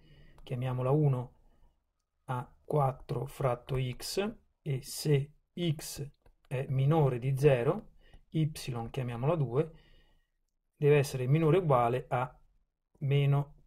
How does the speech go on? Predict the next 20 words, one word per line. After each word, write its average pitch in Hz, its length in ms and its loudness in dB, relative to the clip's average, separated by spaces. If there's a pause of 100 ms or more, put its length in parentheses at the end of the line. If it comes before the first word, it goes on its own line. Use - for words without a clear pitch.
quattro 135 680 2
fratto 123 480 -6
X. - 480 -10 (1000)
La 139 160 2
prima 147 520 0
è 127 160 -6
un'iperbole 127 1000 2 (500)
equilatera 131 840 2 (260)
riferita 131 760 -2
ai 120 320 -6
suoi 131 320 0
assi 139 480 2 (320)
e - 80 -20
che 135 140 -8
possiamo 135 360 -2
disegnare 135 1000 0
nel 123 200 -8
primo 139 300 0
quadrante, 139 800 0 (680)
cioè 120 420 -6